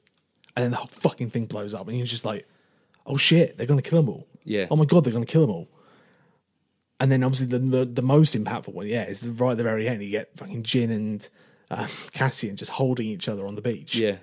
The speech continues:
Speaker 1: as they're annihilated by the, as the, the horizon disappears. And it's like, this is a kid's, this is a Star Wars film.
Speaker 2: Yeah.
Speaker 1: Fucking hell. Holy shit.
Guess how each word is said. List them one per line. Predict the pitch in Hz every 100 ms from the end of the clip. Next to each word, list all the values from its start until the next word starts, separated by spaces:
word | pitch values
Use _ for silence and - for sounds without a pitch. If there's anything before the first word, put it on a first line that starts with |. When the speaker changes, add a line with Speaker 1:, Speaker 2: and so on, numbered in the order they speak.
| -
Speaker 1:
as | 113
they're | 120 117
annihilated | 113 120 120 113 104 95 95
by | 110
the, | 107 113
as | 113 110
the, | 107 120 127 _ _ _
the | 120 190
horizon | 127 123 131 113 107
disappears. | 101 113 - 113 104 - - - _ _ _ _
And | 131
it's | 120
like, | 127 - _ _ _ _ _ _ _ _ _ _ _
this | 330 - -
is |
a | 123
kid's, | - 320 - -
this | 285 320
is | 151
a |
Star | - - 320 330
Wars | 147 107
film. | - 107 104
Speaker 2:
Yeah. | 131 165 151 - -
Speaker 1:
Fucking | - - - - 339 359 - 190 156
hell. | 147 240 220 165 185
Holy | - 240 269 190 127
shit. | - - 247 160 -